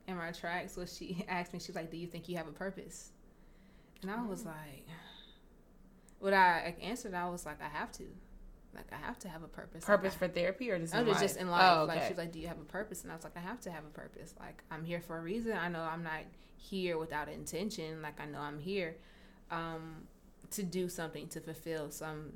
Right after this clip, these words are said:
Speaker 1: some mission, to live out this destiny." So, yeah, but, um, leaving therapy, I, I felt good.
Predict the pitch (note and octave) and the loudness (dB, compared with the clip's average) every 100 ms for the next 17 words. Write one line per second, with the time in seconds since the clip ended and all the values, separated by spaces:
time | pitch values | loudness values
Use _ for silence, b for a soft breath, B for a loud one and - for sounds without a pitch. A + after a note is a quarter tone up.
0 | - - E3 D3+ D3 - E3 D3+ D3 D3+ | -12 -8 -6 -6 -8 -8 -4 -4 -4 -8
1 | D3+ D3 D3 D3+ C#3 C3+ - - - - | -8 -10 -8 -6 -4 -4 -8 -12 -18 -10
2 | E3+ F3 D#3+ G2 D#3 D3+ E3+ D#3 - C#3+ | -2 -2 0 -2 -4 -6 -4 -4 -4 -8
3 | D3 D3 D3+ C#3+ C#3+ D3+ B B B B | -8 -6 -4 -4 -6 -8 B B B B
4 | E3 E3 E3 D3+ D3 D3 - - - - | -6 -4 -2 -4 -4 -4 -6 -14 -20 -20
5 | - - - - - - - - E3 E3 | -20 -20 -20 -20 -14 -12 -10 -4 -2 -2
6 | D#3+ D#3+ E3+ - - - - - F3 G3 | -4 -8 -12 -18 -20 -20 -16 -4 0 2
7 | G3 F#3 E3+ D#3+ D#3 D#3+ D#3 D3 - D#3 | 2 0 -2 -2 -4 -8 -8 -10 -10 -6
8 | D#3 D#3 D3+ D3 - F3 - - - - | -4 -4 -6 -8 -12 -14 -20 -20 -20 -20
9 | - - - - - - F3 - E3+ - | -20 -20 -20 -20 -6 0 0 0 -4 -4
10 | E3+ D#3+ F3+ G#3+ | -2 0 0 -2